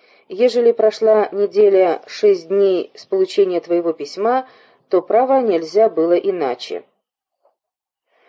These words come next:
От Михея только триста рублей, остальные Машенькины. Михей еще не получал за землю. «Прощай, Машенька и тетенька тебя целуют.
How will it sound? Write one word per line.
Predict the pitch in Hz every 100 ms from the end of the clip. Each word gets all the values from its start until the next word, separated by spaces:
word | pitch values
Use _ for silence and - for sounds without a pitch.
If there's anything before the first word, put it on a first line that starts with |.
| _ _
От | 214 233
Михея | 226 220 - 285
только | 277 233 220
триста | 240 190 180 - 170
рублей, | 165 170 165
остальные | 156 165 - 175 214 262
Машенькины. | 233 185 160 - 151 156 151 135 - _ _ _ _ _ _
Михей | 196 202 - 254
еще | 254 226 -
не | 240 226
получал | 208 185 - 226
за | 202 220
землю. | 214 180 151 139 131 95 _ _ _ _ _ _ _ _ -
«Прощай, | 214 247 - 214 165 151 147 _
Машенька | - 208 202 196 170
и | 151
тетенька | 151 240 254 240 240
тебя | 202 165 190
целуют. | 196 196 147 135 123 -